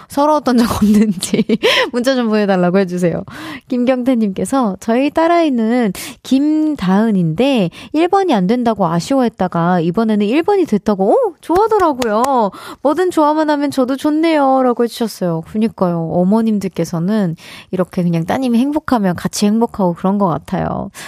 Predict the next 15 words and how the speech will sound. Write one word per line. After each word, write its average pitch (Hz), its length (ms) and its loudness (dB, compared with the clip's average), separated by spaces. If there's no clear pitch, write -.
근데 226 160 0
진짜 240 360 -2
다은님 233 540 2
너무너무 240 340 2
축하드립니다. 277 580 0
여긴 220 200 2
또 254 120 0
반대로 233 640 0
일 339 140 0
번이 349 300 0
삼십 - 0 -
대여서 262 300 2
축하드려요. 220 800 0
<laughs> 359 640 -6
강나경님께서 190 1080 0